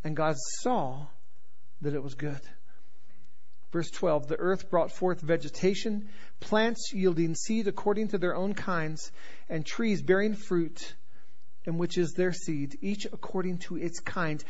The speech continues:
And God saw that it was good. Verse eighteen, to rule over the day and over the night, and to separate the light from the darkness, talking about the sun. And God saw that it was good.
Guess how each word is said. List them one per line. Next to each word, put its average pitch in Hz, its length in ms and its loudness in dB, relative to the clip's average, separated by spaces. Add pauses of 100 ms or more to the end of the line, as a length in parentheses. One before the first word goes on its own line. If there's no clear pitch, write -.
(200)
And 180 160 4
God 175 300 2
saw 180 560 6 (320)
that 160 120 4
it 185 120 8
was 180 180 2
good. 151 400 6
Verse 180 280 2
eighteen, 202 600 2 (300)
to 185 100 0
rule 196 240 4
over 190 140 2
the 185 80 0
day 180 380 2
and 165 200 -2
over 151 180 -2
the 160 120 -2
night, 139 420 -2 (300)
and 156 100 -2
to 165 80 -2
separate 180 460 -2
the 165 80 0
light 156 340 2
from - 380 -2
the 160 80 0
darkness, 143 440 -2
talking 160 280 -2
about 160 100 -4 (680)
the 240 160 -4
sun. 151 400 -2
And 151 160 -2
God 170 240 2
saw 165 540 4
that 147 180 0
it 151 100 0
was 147 140 -2
good. 147 400 -2